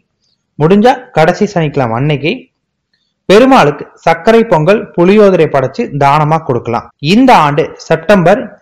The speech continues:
இருபத்தி மூணு, முப்பது, அக்டோபர் ஏழு, பதினாலாம் தேதி இந்த விரதம் வருது.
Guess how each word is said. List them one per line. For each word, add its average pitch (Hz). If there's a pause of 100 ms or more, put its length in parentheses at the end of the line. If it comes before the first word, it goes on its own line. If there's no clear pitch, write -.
(240)
இருபத்தி 214
மூணு, 156 (160)
முப்பது, 156 (220)
அக்டோபர் 185 (220)
ஏழு, 196 (120)
பதினாலாம் 156
தேதி 139 (140)
இந்த 156
விரதம் 139
வருது. 113